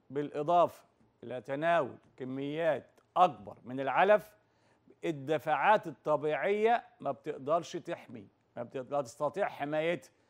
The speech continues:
كما هو مفترض، اللي هي الكائنات الحية الصغيرة اللي في الكرش، ما هو، كما هو مفترض. عشان كده الحيوانات اللي بتاخد أكتر من حقها بتعمل لنا مشكلة كبيرة جدا جدا،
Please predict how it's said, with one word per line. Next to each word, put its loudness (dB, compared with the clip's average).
كما 2
هو 4
مفترض، 2
اللي -4
هي 0
الكائنات -6
الحية 0
الصغيرة -6
اللي -2
في -8
الكرش، -8
ما -4
هو، 2
كما -2
هو 4
مفترض. -6
عشان -4
كده 0
الحيوانات -6
اللي -8
بتاخد -8
أكتر -2
من -8
حقها -8
بتعمل -8
لنا -6
مشكلة -8
كبيرة -8
جدا -10
جدا، -4